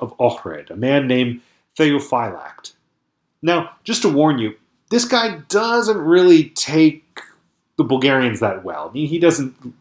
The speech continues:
speak kindly of them, let's say. But his observations are a rare and interesting glimpse into what was happening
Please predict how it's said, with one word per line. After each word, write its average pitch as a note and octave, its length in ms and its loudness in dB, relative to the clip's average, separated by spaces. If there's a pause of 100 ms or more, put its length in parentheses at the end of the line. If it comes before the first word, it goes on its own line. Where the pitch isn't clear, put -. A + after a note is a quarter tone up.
(140)
speak - 340 -2
kindly F#2 600 0
of E2 100 -12
them, F#2 200 -8
let's D2 220 -8
say. - 340 -4 (800)
But G3+ 240 0
his G#3 180 -2
observations F3+ 640 -2
are D3+ 160 4
a B2 140 -2
rare C#3 260 4
and C3+ 160 -4
interesting D3 380 -6
glimpse B2 580 -2 (140)
into C#3 140 -4
what D#3+ 140 2
was E3+ 120 -2
happening A#2 680 -2